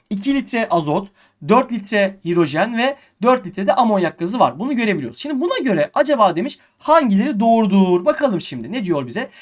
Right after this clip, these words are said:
Tepkimede sekiz litre amonyak gazı oluştu. Hayır. Ne oluştu bakın?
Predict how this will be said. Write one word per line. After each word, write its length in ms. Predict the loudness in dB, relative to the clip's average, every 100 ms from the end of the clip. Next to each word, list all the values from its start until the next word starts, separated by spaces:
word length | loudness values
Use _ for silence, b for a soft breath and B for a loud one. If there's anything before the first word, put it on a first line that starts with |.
| B -6
Tepkimede 540 | -6 -4 -2 -2 -2
sekiz 360 | -6 -8 -8 -10
litre 200 | -2 -2
amonyak 420 | 0 0 -2 -2
gazı 180 | -4 -2
oluştu. 340 | -4 -6 -12
Hayır. 680 | -4 0 2 2 2 0 -2 -6
Ne 100 | -4
oluştu 360 | -4 -4 -4
bakın? 320 | -4 -4 -8